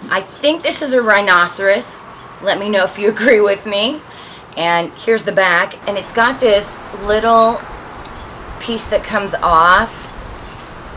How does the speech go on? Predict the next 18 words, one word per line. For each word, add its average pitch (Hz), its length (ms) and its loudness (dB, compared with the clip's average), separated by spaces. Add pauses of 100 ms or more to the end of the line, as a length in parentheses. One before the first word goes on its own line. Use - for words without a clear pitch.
(140)
so - 180 -6
you 170 100 -2
can 175 180 -4
str-, - 240 -8
and 170 100 -2
it's 151 140 -6
kind 180 180 -2
of, 160 80 0
mm, - 1160 -12 (1300)
velvety 170 600 0
or 165 100 -2
something 175 320 -8
in 175 100 -6
there. 175 200 -4 (420)
Cute - 440 -2
little 160 160 -2
trinket 160 320 -8
box. - 600 -10